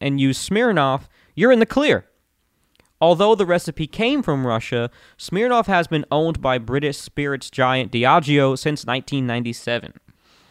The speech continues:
Smirnoff is currently produced in the U S, Canada, Great Britain, Italy, Australia, Jamaica, Brazil, Argentina, India, Indonesia, and Kenya.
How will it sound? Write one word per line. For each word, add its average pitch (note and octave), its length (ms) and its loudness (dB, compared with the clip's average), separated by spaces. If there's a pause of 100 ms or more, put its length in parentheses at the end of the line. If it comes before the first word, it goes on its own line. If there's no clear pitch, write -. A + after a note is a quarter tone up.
(140)
Smirnoff B2+ 540 -2
is A2 160 -4
currently F#3+ 440 2
produced C3 520 -2
in A2+ 140 -2
the G#2+ 100 -2
U G3+ 240 4
S, E3 320 0 (300)
Canada, C#3+ 500 2 (180)
Great C#3 300 0
Britain, A#2+ 360 -4 (100)
Italy, A#2 480 -2
Australia, C#3+ 680 0
Jamaica, A2+ 600 -2 (200)
Brazil, C3+ 480 2 (140)
Argentina, D#3 720 0 (160)
India, A3 420 4 (160)
Indonesia, E3 720 2
and C#3 220 -4
Kenya. A#2 460 0